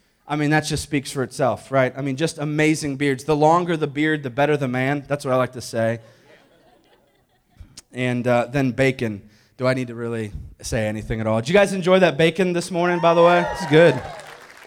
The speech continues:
Good stuff. Now, it's funny because I'll, I'll, I'll tell people this, and, and I tell, I literally will just say it like that, and the husband will say, like, "Oh, yeah," and the woman will look at him and be like, "Well, I don't even,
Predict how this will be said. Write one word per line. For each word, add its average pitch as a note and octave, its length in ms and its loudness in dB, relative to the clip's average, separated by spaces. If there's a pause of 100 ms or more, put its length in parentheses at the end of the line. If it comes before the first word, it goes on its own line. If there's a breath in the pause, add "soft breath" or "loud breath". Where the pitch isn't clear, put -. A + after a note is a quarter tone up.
(160)
Good D3+ 160 2
stuff. D3+ 520 4
Now, G#3 220 4 (840)
it's - 180 0
funny F4+ 180 4
because B3 380 2
I'll, A#3 180 4
I'll, G3+ 260 0
I'll G3 120 2
tell D#4+ 280 2
people F3 360 -2
this, C#3 460 0
and, E3 240 -2
and F#3 100 0
I F3 60 0
tell, D4 360 4
I F#3 200 2
literally A3 340 0
will D3 80 -2
just E3 180 -8
say F#3+ 120 0
it E3 60 -2
like D#3+ 180 -2
that, E3 220 2
and D3+ 120 -4
the C3 40 -2
husband F#3 480 0
will D3 120 -2
say, D3+ 260 -2
like, C#3 400 0
"Oh, B2+ 200 0
yeah," A#2+ 360 0
and B2+ 100 -12
the B2+ 100 -8
woman F3 260 -2
will C#3 80 0
look D#3+ 180 -4
at D3+ 40 2
him C3+ 80 0
and C3 80 0
be A#2+ 40 -2
like, A2 160 -4
"Well, B2+ 80 -14
I F#3+ 240 -4
don't D3+ 160 0
even, A#2 240 -4